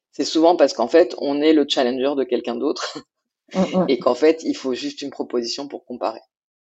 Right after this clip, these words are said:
Speaker 2: Ouais,
Speaker 1: Et dans
Speaker 2: c'est
Speaker 1: ce
Speaker 2: très
Speaker 1: cas-là, si on
Speaker 2: intéressant.
Speaker 1: n'interroge pas le pourquoi de l'urgence, qui en plus nous désorganise et nous empêche de travailler pour un client qui, lui, veut vraiment travailler avec nous,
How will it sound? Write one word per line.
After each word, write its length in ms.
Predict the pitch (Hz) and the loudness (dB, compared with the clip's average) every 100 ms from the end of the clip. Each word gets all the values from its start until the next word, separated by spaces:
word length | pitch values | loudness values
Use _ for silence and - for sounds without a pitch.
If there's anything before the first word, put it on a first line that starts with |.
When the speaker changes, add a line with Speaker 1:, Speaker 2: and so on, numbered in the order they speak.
| _ _ _ _ _ 170 | _ _ _ _ _ -6
Speaker 2:
Ouais, 240 | 160 147 - | -2 -2 -2
Speaker 1:
Et 100 | 139 | -4
dans 120 | 147 | -4
Speaker 2:
c'est 60 | - | 0
Speaker 1:
ce 20 | |
Speaker 2:
très 100 | 214 | 4
Speaker 1:
cas-là, 220 | 214 175 | 4 6
si 160 | 196 185 | 6 4
on 120 | 151 | 2
Speaker 2:
intéressant. 0 | |
Speaker 1:
n'interroge 720 | 147 147 175 143 139 143 - | -4 -4 -2 2 2 2 0
pas 180 | 180 175 | 2 4
le 220 | 165 151 | 2 -2
pourquoi 500 | - 156 - 165 160 | -6 -12 -8 0 0
de 100 | 160 | 0
l'urgence, 520 | 139 143 135 196 254 - | -4 -6 -4 -4 -4 -4
qui 140 | 175 | -2
en 100 | 170 | -2
plus 240 | 202 190 | -4 -4
nous 100 | 185 | -2
désorganise 600 | 160 156 156 151 170 233 | 2 4 4 4 0 2
et 60 | 180 | 0
nous 140 | 151 | 0
empêche 280 | 151 156 190 | -2 0 -2
de 80 | 165 | -2
travailler 360 | - 139 151 151 | -2 0 0 -2
pour 180 | - | -6
un 60 | 135 | -8
client 260 | 135 147 151 | -6 -6 -8
qui, 180 | - 131 | -8 -2
lui, 160 | 143 | -2
veut 120 | 135 | -2
vraiment 240 | 123 131 135 | -4 -4 -6
travailler 300 | 151 131 123 | -4 -4 -4
avec 120 | - 151 | -6 -8
nous, 240 | 185 | -8